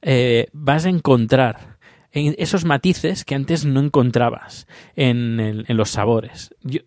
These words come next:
de verdad que te lo recomiendo, porque es que el azúcar te hace como una especie como de, de película en, en el paladar o en la lengua, lo que hace te dif-, te dificulta el,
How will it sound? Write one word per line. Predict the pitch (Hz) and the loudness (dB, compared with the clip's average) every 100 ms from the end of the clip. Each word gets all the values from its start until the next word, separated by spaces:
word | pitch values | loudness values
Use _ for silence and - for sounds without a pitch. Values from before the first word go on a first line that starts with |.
| - | -10
de | 135 | -6
verdad | 123 131 180 | -2 -2 -2
que | 147 | -2
te | 135 | 0
lo | 117 | 0
recomiendo, | 113 123 131 120 | 0 2 2 2
porque | 123 143 | 0 -2
es | - | -4
que | 151 143 | -2 0
el | 131 | 0
azúcar | - 180 170 | 0 -2 -2
te | - | -6
hace | 156 175 - - - _ - _ | -6 -6 -8 -20 -20 _ -20 _
como | - 131 | -4 -2
una | 156 | -2
especie | - 151 | -4 -4
como | - 131 | -2 0
de, | 117 110 | 2 0
de | 110 | -2
película | - 101 135 185 123 139 185 | -4 -2 0 2 2 2 -2
en, | 123 110 110 | -4 -6 -6
en | 117 | -6
el | 107 | -6
paladar | 110 98 113 160 151 | -6 -4 0 2 2
o | |
en | 113 | -2
la | 107 | -2
lengua, | 160 170 147 - - - 113 | 0 2 0 -2 -12 -18 -2
lo | 131 127 | 2 2
que | - 131 | 2 0
hace | - 175 | 0 0
te | 151 | 0
dif-, | 139 120 - - 135 | 0 -4 -8 -10 -8
te | - 120 - | -2 -2 -2
dificulta | 127 - - - 190 165 165 208 208 | -4 -4 -4 2 2 4 -2 -4 -4
el, | 143 135 127 120 117 | 0 0 0 -4 -6